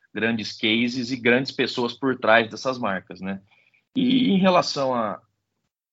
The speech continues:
aprendizado, pô, eu aprendo muito com o Bruno Salomão no YouTube, é, com a Julima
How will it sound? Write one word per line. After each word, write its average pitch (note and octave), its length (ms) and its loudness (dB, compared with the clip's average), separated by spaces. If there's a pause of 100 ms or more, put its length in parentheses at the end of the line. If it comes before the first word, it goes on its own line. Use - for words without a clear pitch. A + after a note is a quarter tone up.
(200)
aprendizado, G#2 1160 2
pô, A2 260 -2 (720)
eu G2+ 120 -2
aprendo A#2+ 440 0
muito B2 580 0
com G#2+ 480 -2
o F#2+ 40 0
Bruno A2 300 2
Salomão G2+ 720 2 (600)
no G2+ 80 0
YouTube, G2+ 680 2 (540)
é, F#2+ 260 4
com G#2+ 140 6
a A2+ 60 10
Julima G#2+ 840 0